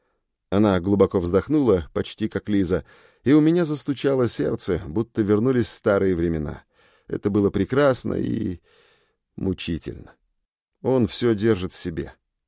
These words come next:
ответил я, стараясь не смотреть на Дороти.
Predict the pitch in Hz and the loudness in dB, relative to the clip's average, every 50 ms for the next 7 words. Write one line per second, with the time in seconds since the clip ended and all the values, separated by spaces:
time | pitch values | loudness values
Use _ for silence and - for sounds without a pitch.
0 | _ _ _ _ - 98 95 - - 90 80 - 90 90 90 110 127 120 - - | _ _ _ _ -6 -4 -4 -4 -2 -4 -4 -2 -4 -4 -2 0 -2 -2 -2 -2
1 | 101 101 107 104 95 85 - 101 98 85 - 95 92 87 92 85 80 - 87 90 | -2 0 2 2 0 0 -2 -4 -4 -2 -2 -2 -2 -2 -2 -4 -4 -4 -4 -4
2 | 90 90 78 73 80 - - - | -2 -2 -4 -4 -6 -14 -20 -20